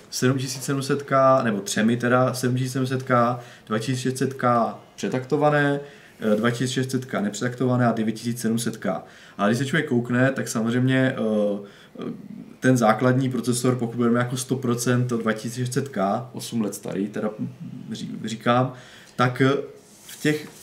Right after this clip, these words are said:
průměrně v těch, v těch testech to vychází, že ten devět tisíc sedm set K, který považujeme momentálně za jeden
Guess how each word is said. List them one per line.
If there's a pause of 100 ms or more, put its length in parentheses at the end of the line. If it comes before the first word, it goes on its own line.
(160)
průměrně
v
těch,
v
těch
testech
to
vychází,
že
ten
devět
tisíc
sedm
set
K,
který
považujeme
momentálně
za
jeden